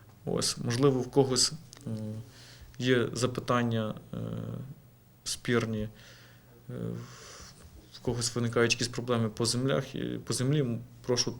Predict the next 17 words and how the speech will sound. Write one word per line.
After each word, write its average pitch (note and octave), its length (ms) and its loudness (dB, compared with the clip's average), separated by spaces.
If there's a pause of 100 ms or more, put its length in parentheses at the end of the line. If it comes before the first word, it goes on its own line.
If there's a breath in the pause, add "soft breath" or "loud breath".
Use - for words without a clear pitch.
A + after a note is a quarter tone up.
(160)
телефонувати. B2+ 760 2
Я, A2+ 180 2
крім A#2 220 -2
того, A2+ 300 2
ще, - 220 4
е, G#2+ 120 -2 (280)
депутат A#2 480 4
земельної A2 580 2
комісії D3+ 500 0
Калуської C#3+ 360 2
міської C#3 280 0
ради. - 220 0 (1120 loud breath)
Е, - 40 -6 (520)
можливо, C3 720 6
чимось C3 320 2
можу A2+ 220 2
допомогти. A2+ 480 -2